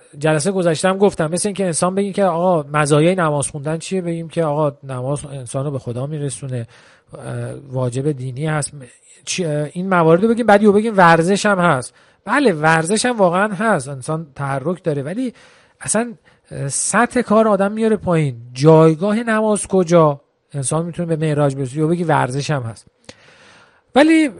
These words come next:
این رو من موارد دیگه، دو مورد دیگر می‌خوام اضافه کنم، بیان می‌کنم. به خاطر چی؟ به خاطر اینکه، اه، دید خیلی از افراد جامعه مادیه.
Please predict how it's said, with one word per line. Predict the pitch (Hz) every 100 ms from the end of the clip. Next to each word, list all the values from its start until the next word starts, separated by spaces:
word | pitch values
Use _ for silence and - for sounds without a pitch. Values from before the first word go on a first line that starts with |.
| -
این | 262 285
رو | 247
من | 208
موارد | 240 202 185 190
دیگه، | 208 190 185
دو | 147 180
مورد | 196 170
دیگر | 160 160
می‌خوام | 160 143 170
اضافه | 147 147 170
کنم، | 214 214 214 160
بیان | 151 160 196
می‌کنم. | 240 233 226
به | 196
خاطر | 180 175 214 233
چی؟ | - 180
به | 156 170
خاطر | 175 170 214
اینکه، | 254 254 247 240 226 226 - _ _ _ _ _ _
اه، | 165 156
دید | 151 139 156 240 220
خیلی | 185 208 226
از | 196 156 139 131 _ _ _ _ _
افراد | 147 143 185 185
جامعه | 151 151 143 165
مادیه. | 220 190 135 139 127